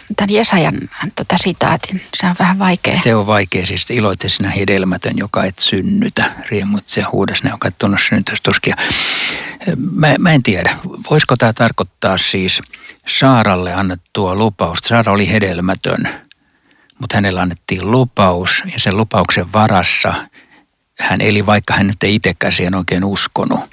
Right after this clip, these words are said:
Speaker 1: Mm.
Speaker 2: Että jotain tällaista mä näkisin
Speaker 1: Mm, niin
Speaker 2: tässä,
Speaker 1: se
Speaker 2: niin kuin se,
Speaker 1: varmaan.
Speaker 2: se, koska tää on tässä yhteydessä, että, <clears throat> että Saaran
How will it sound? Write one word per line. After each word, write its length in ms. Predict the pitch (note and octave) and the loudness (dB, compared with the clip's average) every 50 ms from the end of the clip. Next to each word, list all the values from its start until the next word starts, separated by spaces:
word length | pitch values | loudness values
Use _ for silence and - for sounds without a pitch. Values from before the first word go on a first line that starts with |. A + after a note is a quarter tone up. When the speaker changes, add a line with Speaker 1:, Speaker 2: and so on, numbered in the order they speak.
| _ _ _ - | _ _ _ -18
Speaker 1:
Mm. 200 | - F#3+ F3 F3 - - - - - - - - - _ _ - - F#3+ | -16 -14 -14 -16 -16 -18 -18 -16 -16 -16 -18 -20 -20 _ _ -8 -2 -2
Speaker 2:
Että 420 | G2 F#2 - - - F#2 G2 - - - - - - - - - - - - _ - - - - - - - _ _ _ _ - F3 E3+ - - | -2 -2 -2 -2 0 0 0 0 0 -2 -2 -2 -2 -2 -4 -6 -10 -16 -20 _ -20 -20 -20 -20 -20 -20 -20 _ _ _ _ -12 -12 -10 -6 -2
jotain 300 | B2+ C3+ C#3 C#3 C#3+ C#3 | 0 2 4 4 4 4
tällaista 360 | D3+ B2 G#2 F2+ - - G2 | 4 4 4 2 0 -2 -2
mä 120 | F#2+ G2 | -2 -2
näkisin 380 | G2 F#2+ F#2 F2+ F2+ - F2 F2+ | -2 -2 -2 -2 -2 -2 -2 0
Speaker 1:
Mm, 60 | F#2 | 0
niin 20 | |
Speaker 2:
tässä, 160 | - - - F#3 | 0 2 2 2
Speaker 1:
se 60 | - | 2
Speaker 2:
niin 120 | F3+ E3+ | 0 0
kuin 120 | - - - | 0 2 2
se, 80 | - | 2
Speaker 1:
varmaan. 100 | - - | 2 2
Speaker 2:
se, 200 | - - - - - - - - - - - - _ _ - - - - - | 0 -2 -4 -4 -8 -14 -18 -18 -18 -18 -20 -20 _ _ -20 -20 -18 -6 -2
koska 260 | - A2+ G#2 - - | 0 0 0 0 0
tää 100 | - G#2 | 2 2
on 120 | G#2 G2 F#2 - | 2 0 0 0
tässä 260 | A#2+ A2 - - G#2 | 0 2 2 2 2
yhteydessä, 800 | A2+ A2+ - - - G2 F#2+ - - - - - - - - G#3 - - _ _ - - - - - - - - - - | 2 2 0 0 -2 -2 -2 -2 -4 -2 -2 -2 -2 -2 -2 -4 -6 -10 _ _ -20 -20 -20 -20 -20 -18 -16 -16 -12 -8
että, 360 | - - F2+ - - G2+ G2 - - - - - - - - - | -6 -6 -6 -4 -2 -2 -2 -2 -2 0 2 2 2 2 0 -6
<clears throat> 460 | - - - - - - - - - | -14 -20 -20 -20 -20 -20 -18 -14 -14
että 180 | A#2 - - - | -12 -8 -4 -2
Saaran 500 | - B2+ A#2 G#2+ E2+ E2 F2 F2 E2+ | 0 2 2 2 2 2 0 -2 -4